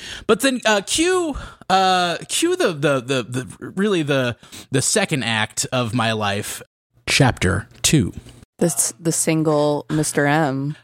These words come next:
Speaker 1: Uh, I mean, right. Mister M, uh, on, on his own was only single three months, two months.
Speaker 2: I mean, it felt, it felt fast for the friend group. Like, we were like, "Oh," but we were also very supportive
Speaker 1: Yeah,
Speaker 2: because
Speaker 1: yeah.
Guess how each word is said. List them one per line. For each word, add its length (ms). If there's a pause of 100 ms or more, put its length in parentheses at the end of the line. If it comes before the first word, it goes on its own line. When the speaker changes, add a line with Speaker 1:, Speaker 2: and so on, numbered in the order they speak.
(140)
Speaker 1:
Uh, 120
I 120
mean, 180
right. 260
Mister 300
M, 420
uh, 480
on, 280
on 140
his 180
own 420
was 160
only 220
single 680 (680)
three 480
months, 560 (480)
two 200
months. 540 (720)
Speaker 2:
I 60
mean, 120
it 120
felt, 260 (160)
it 80
felt 240
fast 420
for 160
the 120
friend 340
group. 220
Like, 140
we 120
were 100
like, 240
"Oh," 460
but 100
we 140
were 140
also 420
very 560
supportive 560
Speaker 1:
Yeah, 40
Speaker 2:
because 600
Speaker 1:
yeah. 220